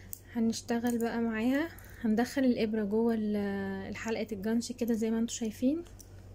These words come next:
ونسحب الخيط ونعمل حلقة البداية أو غرزة البداية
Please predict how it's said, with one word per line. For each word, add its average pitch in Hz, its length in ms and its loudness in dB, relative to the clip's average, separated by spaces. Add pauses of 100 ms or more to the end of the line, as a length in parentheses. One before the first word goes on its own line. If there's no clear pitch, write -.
(160)
ونسحب 240 460 2 (840)
الخيط 269 380 0 (4000)
ونعمل 233 520 4 (2500)
حلقة 220 340 -2
البداية 220 420 0
أو 214 140 -2
غرزة 220 360 0
البداية 220 560 2